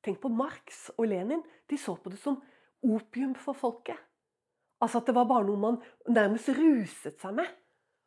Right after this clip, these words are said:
for å klare å leve. Og, og de hadde jo sin teori, eh, at, eh, omtrent at det var jo ikke noe rart, så grusomt som det var i Russland under tsartiden, så måtte jo folket, så ga tsarregimet dem opium, ikke sant? Om,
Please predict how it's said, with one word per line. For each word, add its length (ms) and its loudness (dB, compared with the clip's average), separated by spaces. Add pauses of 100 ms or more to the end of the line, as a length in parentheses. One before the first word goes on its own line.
(120)
for 200 4
å 80 8 (320)
klare 240 2
å 120 4
leve. 320 0 (1400)
Og, 140 12
og 200 6
de 140 6
hadde 220 0
jo 100 -2
sin 300 -2
teori, 400 0 (500)
eh, 220 2
at, 400 -4
eh, 320 0 (120)
omtrent 360 -2
at 100 -2
det 80 0
var 140 0
jo 40 -2
ikke 120 -6
noe 100 0
rart, 220 -2
så 140 0
grusomt 380 -2
som 140 -4
det 80 -2
var 160 -2
i 140 2
Russland 400 -4
under 160 -4
tsartiden, 480 -2 (180)
så 140 2
måtte 240 -2
jo 40 -18
folket, 440 -6 (180)
så 180 2
ga 220 2
tsarregimet 1200 -2
dem 220 0
opium, 500 0
ikke 180 -10
sant? 300 -12 (480)
Om, 300 0